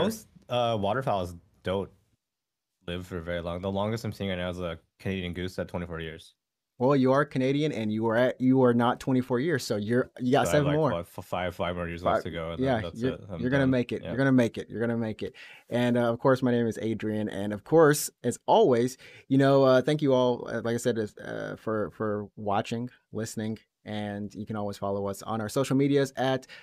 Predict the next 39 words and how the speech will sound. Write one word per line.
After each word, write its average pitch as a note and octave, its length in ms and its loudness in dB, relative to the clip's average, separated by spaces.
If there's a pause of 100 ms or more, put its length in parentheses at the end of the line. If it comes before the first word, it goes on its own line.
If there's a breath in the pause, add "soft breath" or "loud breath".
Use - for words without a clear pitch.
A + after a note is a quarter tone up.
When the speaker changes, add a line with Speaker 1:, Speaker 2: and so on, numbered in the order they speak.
(140 loud breath)
Speaker 2:
U B2 120 2
G B2 140 2
P B2 200 -2
underscore A2 460 -4
cast, G#2+ 500 -6
and G#2 100 -8
that's G#2 180 -6
gonna A2 120 -6
be G2 160 -6
on G2 220 -6
Instagram A#2+ 480 -2
and B2+ 180 0
Twitter. B2+ 340 0
And A#2 200 -6
of - 320 -12
course, G3+ 500 -6 (180)
'cause F3+ 120 0
I A#3 40 4
like D4+ 160 0
to D#3+ 40 -4
say, D3+ 120 2
of A2 100 0
course, B2 260 0
apparently, G#2 380 -6 (440 loud breath)
you B2+ 80 -6
can C3 80 0
follow A#2+ 360 2
us A2+ 200 -4
on A2+ 220 0
our G#2+ 220 -2
Twitch, - 520 2 (800)
our A#2+ 100 -6
Twitches. C#3 520 -4
Uh, A#2 280 -6 (220)
if - 160 -12
you're A#2+ 80 -2
watching, B2+ 380 -2
it's, B2+ 220 -14
uh, A#2+ 100 -8